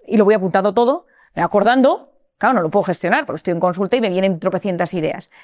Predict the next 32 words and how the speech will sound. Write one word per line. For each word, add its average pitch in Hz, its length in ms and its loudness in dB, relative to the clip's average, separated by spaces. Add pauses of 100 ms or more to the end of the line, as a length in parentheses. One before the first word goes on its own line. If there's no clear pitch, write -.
(120)
Y 180 60 -4
al 165 60 2
final 175 240 0
del 190 180 0
día, 247 240 2
cuando 226 200 -8
termino 208 420 -2
de 180 140 -4
todo 233 320 4
eso, 285 180 0
digo, 220 140 2
"A 190 40 4
ver, 180 220 0
esto 214 160 -6
se 208 80 -6
gestiona, 233 400 -2
esto 208 200 -4
sí, 226 200 0
esto 214 280 0
no", 214 180 0 (460)
para 180 160 0
escribir. 165 420 -4
Pero 190 140 0
que 220 80 0
es 233 100 -4
una 262 240 0 (340)
idea 226 260 2
que 226 100 -2
ayuda. 180 380 -2 (760)
Lo 214 100 -2
segundo 262 440 2
es, - 280 -8